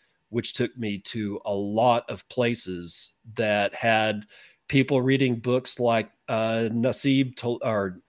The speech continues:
was it Nassim Taleb and, uh, Anti-Fragile. And I started getting into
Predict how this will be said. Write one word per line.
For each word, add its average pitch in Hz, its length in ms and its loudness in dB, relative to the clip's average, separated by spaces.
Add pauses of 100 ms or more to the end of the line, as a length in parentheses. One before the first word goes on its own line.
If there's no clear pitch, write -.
was 104 180 -4
it 95 80 -8
Nassim 127 440 2
Taleb 127 540 0 (520)
and, 107 280 -2
uh, 95 300 0
Anti-Fragile. 123 1080 2 (640)
And 110 540 2
I 110 80 2
started 120 340 4
getting 113 220 2
into 104 340 -2